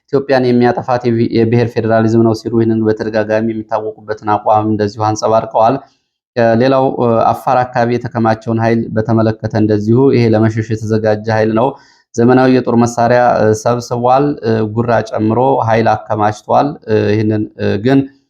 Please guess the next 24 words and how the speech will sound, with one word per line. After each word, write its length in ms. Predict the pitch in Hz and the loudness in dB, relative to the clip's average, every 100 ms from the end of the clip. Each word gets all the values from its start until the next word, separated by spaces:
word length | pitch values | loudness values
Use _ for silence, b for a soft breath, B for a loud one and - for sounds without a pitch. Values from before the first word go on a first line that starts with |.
| _ _ | _ _
እ፣ 120 | 113 110 | 0 2
እኛም 340 | 107 113 120 120 - 117 | 4 4 4 2 0 -2
እየጠበቅነው 720 | 110 117 117 110 110 113 113 | 0 0 0 -2 -4 0 0
ነው። 140 | 117 143 | 2 0
የሚመጣውን 500 | 131 113 113 117 113 | 4 4 4 2 0
ጉዳይ 380 | 110 113 113 110 117 - | -2 -2 0 2 0 -2
ቀድመን 380 | - 113 113 110 | -4 -2 -2 -2
ስ-፣ 260 | - - | -10 -20
ስላወቅ 460 | 110 107 107 110 127 | -8 -2 0 2 -2
ተዘጋጅተንበታል። 1040 | - 107 107 107 107 110 110 104 110 120 139 | -4 -4 0 0 -2 -4 -4 -2 -2 -2 -2
ይሄ 160 | 120 123 143 B B B _ | -2 0 0 B B B _
ለመሮጥ 340 | 120 117 117 117 | 0 2 2 0
የተዘጋጀ 560 | 117 110 110 113 107 110 | -2 -2 2 2 0 -2
ኃይል 200 | 107 107 | 0 0
ነው» 160 | 104 101 101 101 | 2 0 -2 -2
በሚልና 540 | 107 117 113 110 107 120 131 - 107 | 2 4 4 2 2 0 0 -2 -2
አፋር 380 | 104 - 107 107 | -2 -2 -2 -2
አካባቢ 400 | 107 - 107 120 135 135 B B 120 113 110 104 101 | -4 -2 2 2 2 -2 B B -2 2 4 4 2
ተከማችቷል 560 | 101 117 113 107 110 104 | 0 0 0 0 -4 -2
ስላሉት 340 | 107 101 101 | -2 -2 -2
ኃይልም 300 | 104 107 117 | -2 0 2
ይህንን፣ 300 | 110 104 101 101 | 0 0 -2 -4
እ፣ 120 | - 107 104 | -2 -2 0
ተናግረዋል። 600 | 110 110 113 120 123 | 0 0 2 2 2